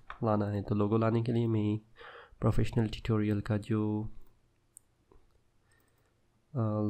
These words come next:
लोगो है उसको लाऊंगा, प्रोफेशनल ट्यूटोरियल डॉट कॉम, और यहाँ पर हमारे पास हाई रेज लोगो है। ओपन करूँगा इसको,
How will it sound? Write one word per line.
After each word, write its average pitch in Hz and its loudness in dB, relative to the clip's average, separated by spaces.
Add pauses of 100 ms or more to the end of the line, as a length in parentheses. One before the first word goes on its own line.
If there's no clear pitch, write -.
(100)
लोगो 107 2
है 120 4
उसको 120 0
लाऊंगा, 110 2
प्रोफेशनल 110 -2
ट्यूटोरियल 110 -4 (480)
डॉट 110 -4
कॉम, 113 0 (1040)
और 113 4
यहाँ 110 4
पर 110 4
हमारे 107 0
पास 104 -4
हाई 104 -4
रेज 101 -2
लोगो 120 2
है। 139 -2 (1300)
ओपन 113 -2
करूँगा 127 2
इसको, 147 0